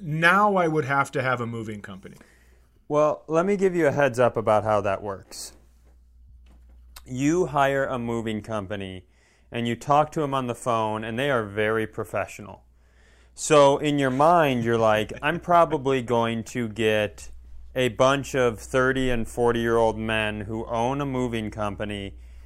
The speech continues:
Speaker 2: and do this for a living," right?
Speaker 1: Yep.
Speaker 2: What you get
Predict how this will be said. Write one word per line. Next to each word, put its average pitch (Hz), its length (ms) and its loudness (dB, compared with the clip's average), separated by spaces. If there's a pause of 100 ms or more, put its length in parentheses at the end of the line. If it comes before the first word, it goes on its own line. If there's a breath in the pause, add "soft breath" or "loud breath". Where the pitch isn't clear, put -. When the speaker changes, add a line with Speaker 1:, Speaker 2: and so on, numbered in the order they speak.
(240 soft breath)
Speaker 2:
and 110 400 -2
do 113 220 0
this 110 200 0
for 110 180 -2
a 107 40 2
living," 95 440 -6 (200)
right? 113 300 -2 (840)
Speaker 1:
Yep. - 220 -12 (680 soft breath)
Speaker 2:
What 147 260 4
you 135 160 -2
get 123 840 4